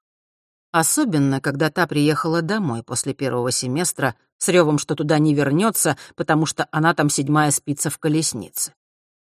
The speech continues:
Тогда Бамми вытерла ей слёзы салфетками и спросила без обиняков:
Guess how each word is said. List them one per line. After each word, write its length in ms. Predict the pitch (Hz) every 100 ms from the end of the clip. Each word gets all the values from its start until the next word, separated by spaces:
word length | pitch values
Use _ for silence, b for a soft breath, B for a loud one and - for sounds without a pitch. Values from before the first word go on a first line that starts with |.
| -
Тогда 360 | 135 180 294
Бамми 380 | 247 269 277 226
вытерла 360 | 196 233 180 170
ей 200 | 151 143
слёзы 380 | - 165 147 147
салфетками 800 | - 131 - 151 - 240 262 - _ _ -
и 80 | 262
спросила 560 | 226 180 208 - 214 190
без 240 | 175 170
обиняков: 720 | 170 175 190 202 - 139 -